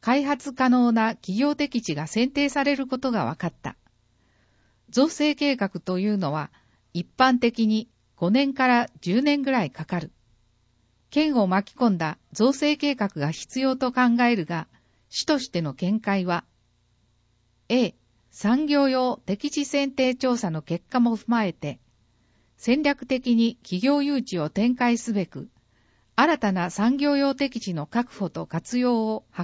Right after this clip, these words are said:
っていきたい。中小企業一社を集中的に支援するハンズオン支援事業。九、ハンズオン事業とは、手と手をつなぐが語源。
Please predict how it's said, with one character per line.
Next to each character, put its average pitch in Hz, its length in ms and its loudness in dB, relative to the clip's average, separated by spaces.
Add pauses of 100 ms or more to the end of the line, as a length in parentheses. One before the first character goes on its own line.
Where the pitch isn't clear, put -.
(100)
っ 262 80 0
て 208 140 -4
い 165 80 -2
き - 100 -18
た 165 180 -4
い。 - 100 -14 (2250)
中 311 200 -2
小 311 240 -2
企 285 200 -4
業 190 200 0
一 226 120 0
社 185 320 -2
を 156 140 -8
集 302 300 -4
中 285 240 -4
的 269 280 -2
に 254 160 0
支 240 180 -2
援 226 200 2
す 220 160 -8
る 202 240 -4 (480)
ハ 254 200 2
ン 311 80 -2
ズ 294 200 -4
オ 277 120 2
ン 277 60 0
支 262 240 -6
援 254 200 2
事 233 140 -2
業。 160 320 -4 (1000)
九、 233 320 0 (260)
ハ - 280 -2
ン 339 80 -2
ズ 311 140 -2
オ 311 100 2
ン 294 80 -2
事 277 120 -2
業 247 220 2
と 175 160 -4
は、 165 220 -4 (400)
手 320 120 0
と 254 160 0
手 277 180 0
を 220 140 0
つ - 160 -6
な 269 160 4
ぐ 254 140 -4
が 165 140 -2
語 147 180 -4
源。 170 260 -4